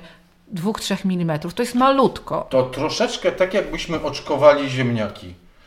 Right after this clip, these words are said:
Speaker 2: Jak obieramy ziemniaki, zostają jakieś takie oczka, to tak wybieramy,
Speaker 1: Mhm.
Speaker 2: e, te oczka. To tak samo ten pęd wybieramy z takim oczkiem z tej bulwy,
Speaker 1: Tak.
Speaker 2: traktując go jak
Speaker 1: Tak.
Speaker 2: tego ziemniaka, prawda?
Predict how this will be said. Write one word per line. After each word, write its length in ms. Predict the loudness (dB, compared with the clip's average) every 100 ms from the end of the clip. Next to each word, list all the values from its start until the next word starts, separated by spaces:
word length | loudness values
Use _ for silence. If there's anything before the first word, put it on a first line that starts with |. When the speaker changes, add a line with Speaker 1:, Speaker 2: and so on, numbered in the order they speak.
| _ _
Speaker 2:
Jak 160 | -10 -6
obieramy 520 | -2 2 4 4 2
ziemniaki, 500 | -2 -2 -2 -2 -4
zostają 500 | -6 -4 2 4 4
jakieś 300 | 0 -2 -4
takie 300 | -2 -2 -2
oczka, 260 | -4 0 -2
to 140 | 0
tak 260 | 0 0 -4 -10 -10 -10 -16
wybieramy, 720 | -6 -4 0 4 6 6 2 0
Speaker 1:
Mhm. 360 | 0 2 2
Speaker 2:
e, 40 | 0
te 120 | -2
oczka. 240 | -4 -4
To 120 | -6 -2
tak 160 | 0
samo 180 | 2 2
ten 220 | 2 -4
pęd 260 | 0 0 0
wybieramy 500 | -4 0 2 4 2 -4 -14 -10
z 60 |
takim 280 | -8 -6 -8 -14 -20 0
oczkiem 460 | 4 4 2 -8 -8
z 80 | -6
tej 160 | -6
bulwy, 460 | -6 -6 -8 -10 -14 -14 -20 -8
Speaker 1:
Tak. 100 | 0
Speaker 2:
traktując 500 | 2 2 2 -2 -4
go 140 | -8 -12 -14 -14
jak 220 | -4 -4 -2
Speaker 1:
Tak. 120 | -6
Speaker 2:
tego 140 | -4
ziemniaka, 520 | -4 -2 -2 -4 -8
prawda? 400 | -10 -6 -2 -2